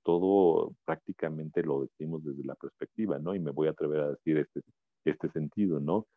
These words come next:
Todo se vuelve comunicación visual y como lo diría, este, Bruno Munari, ¿no? Eh, Bruno Munari nos dice que todo,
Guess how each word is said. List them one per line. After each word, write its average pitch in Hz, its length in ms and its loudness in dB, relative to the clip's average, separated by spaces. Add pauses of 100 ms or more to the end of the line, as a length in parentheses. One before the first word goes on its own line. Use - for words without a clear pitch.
(180)
Todo 98 320 10
se 98 120 2
vuelve 87 380 4
comunicación 78 640 -4
visual 87 520 2 (340)
y - 120 2
como 78 280 4
lo 78 120 10
diría, 87 720 6
este, 71 1300 0
Bruno 90 340 4
Munari, 95 440 6
¿no? 104 300 4 (380)
Eh, 78 580 8
Bruno 85 240 2
Munari 87 400 4
nos 82 220 0
dice 98 300 2
que - 120 2
todo, 78 340 2